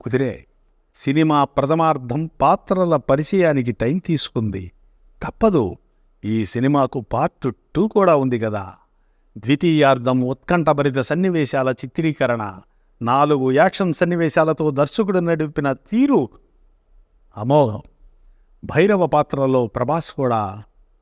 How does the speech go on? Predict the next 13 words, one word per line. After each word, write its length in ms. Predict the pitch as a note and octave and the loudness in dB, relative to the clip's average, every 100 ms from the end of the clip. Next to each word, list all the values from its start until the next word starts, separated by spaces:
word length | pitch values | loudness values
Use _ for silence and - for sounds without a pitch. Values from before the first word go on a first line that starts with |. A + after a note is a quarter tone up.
| _ _ | _ _
అద్భుతంగా 460 | A#2+ B2+ C#3 C3 B2 | -4 -2 0 2 2
నటించాడు, 760 | A2+ A#2+ A2+ - G#2+ G2+ F#2 G2+ _ _ _ | 2 0 -2 -2 -2 -4 -6 -10 _ _ _
మెరుపులు 400 | G#2+ C3 - B2+ | -2 0 0 0
మెరిపించాడు. 720 | G#2+ A#2 C3 D#3+ C3+ - F#2 - _ _ _ _ _ _ _ _ _ _ _ - | 2 0 0 -2 -2 -6 -6 -10 _ _ _ _ _ _ _ _ _ _ _ -2
కల్కికి 540 | C3 D#3 - C#3+ C3+ | 0 0 -2 0 0
జన్మనిచ్చే 680 | A2 A#2+ D#3 F3 C#3 - B2+ | 0 2 2 2 0 0 0
పాత్రలో 640 | - A#2+ - C#3+ B2+ A#2 | 0 -4 -2 0 0 0
దీపికా 580 | G#2+ B2+ - E3 C#3 B2 | -2 -4 -4 -2 0 2
పదుకొనే 540 | A#2+ A#2+ B2 B2 A#2 | 0 -2 0 0 0
నటన 360 | A2+ A2 - G3+ | -2 -2 -2 -2
అద్భుతంగా 720 | F#3 - C3+ D3 G3+ D3+ A#2+ | -2 -6 -6 -2 0 2 2
ఉంది. 560 | A2 A2+ G#2+ G2 F#2+ A2 _ _ _ _ _ - | 0 -2 -4 -6 -8 -14 _ _ _ _ _ -4
అలాగే 640 | A2 A#2+ A2+ G#2+ F#2 | 0 2 2 0 -2